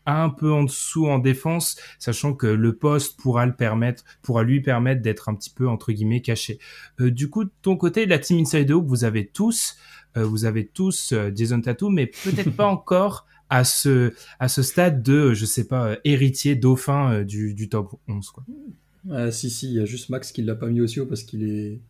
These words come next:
Speaker 3: il a le sang jaune et pourpre,
Speaker 1: Ah.
Speaker 3: mais sinon, euh, <laughs> sinon tout le monde l'a aussi haut.
Speaker 1: Ah
Speaker 3: Ouais,
Speaker 1: oui, ah non,
Speaker 3: euh,
Speaker 1: mais, ah là là,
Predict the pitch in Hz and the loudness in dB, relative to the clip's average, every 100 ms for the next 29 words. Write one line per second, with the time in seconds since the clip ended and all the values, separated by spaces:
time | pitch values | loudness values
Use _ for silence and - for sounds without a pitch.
0 | _ - 131 110 110 110 113 123 113 123 | _ -10 -6 -4 -2 -2 -2 -2 0 2
1 | 123 151 - 120 107 110 104 123 123 123 | 2 -2 -4 -4 -4 -4 -4 -4 -2 0
2 | 120 120 - 180 120 202 214 202 - - | 0 -2 -6 -6 -4 -2 -2 -2 -2 4
3 | 160 202 202 185 185 180 160 156 151 - | 8 10 8 6 8 8 8 8 6 8
4 | - 131 104 - - - - 196 - 131 | 8 8 4 2 2 6 8 8 8 8
5 | 135 123 - 127 123 117 104 | 10 8 6 4 6 4 0